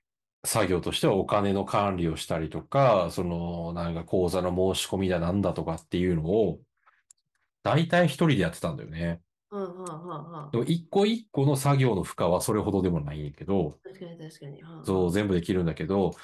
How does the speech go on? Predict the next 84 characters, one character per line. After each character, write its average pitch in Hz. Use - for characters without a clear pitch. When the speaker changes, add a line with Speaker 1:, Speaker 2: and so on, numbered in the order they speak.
Speaker 1:
そ 143
れ 147
が 131
や 110
っ -
ぱ -
ま 101
と 165
ま 170
る 170
と 151
大 117
変 104
っ -
て -
い -
う 82
ね、 135
Speaker 2:
は 180
あ 170
は 165
あ 147
は 170
あ 143
は 147
あ。 -
Speaker 1:
感 90
じ 85
な 78
の。 -
で、 143
そ 123
れ 135
を 131
ね、 131
こ 82
う、 -
な 87
ん 78
か、 71
「頑 95
張 110
り 117
す 135
ぎ 143
で 151
す 139
よ」 123
っ -
て -
言 87
わ 120
れ 113
た 78
時 80
に、 87
ち 107
ょ 110
っ -
と 90
こ 87
れ 80
手 90
放 110
し -
て 160
い 156
こ 139
う 135
と -
思 -
っ -
て。 78
Speaker 2:
は 208
い。 190
は 175
あ -
は 185
あ 165
は 143
あ。 -
Speaker 1:
も 160
う、 131
で、 170